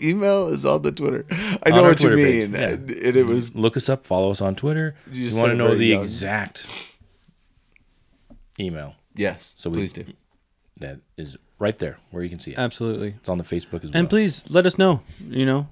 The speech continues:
Speaker 3: what we're doing right, what you think, uh,
Speaker 2: Yeah,
Speaker 1: What you
Speaker 2: so
Speaker 1: like, what you
Speaker 2: we can
Speaker 1: dislike.
Speaker 2: I happen to, just like we talked about Crawley and the, these, these little teams in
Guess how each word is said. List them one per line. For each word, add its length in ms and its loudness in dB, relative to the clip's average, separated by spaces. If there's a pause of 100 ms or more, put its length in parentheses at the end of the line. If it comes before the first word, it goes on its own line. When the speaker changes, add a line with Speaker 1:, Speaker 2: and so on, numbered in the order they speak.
(300)
Speaker 3:
what 160 4
we're 100 4
doing 240 2
right, 220 0 (200)
what 120 -4
you 120 -4
think, 280 -6
uh, 320 -2 (760)
Speaker 2:
Yeah, 100 0
Speaker 1:
What 40 2
you 60 -2
Speaker 2:
so 220 2
Speaker 1:
like, 280 -4
what 120 -14
you 80 0
Speaker 2:
we 80 6
can 160 0
Speaker 1:
dislike. 220 -4 (480)
Speaker 2:
I 180 2
happen 380 -2
to, 220 -2
just 160 -8
like 100 -2
we 80 -4
talked 220 -2
about 160 -2
Crawley 340 -4
and 160 -8
the, 200 -8 (140)
these, 220 -12
these 440 -12
little 200 -6
teams 400 -8
in 240 -6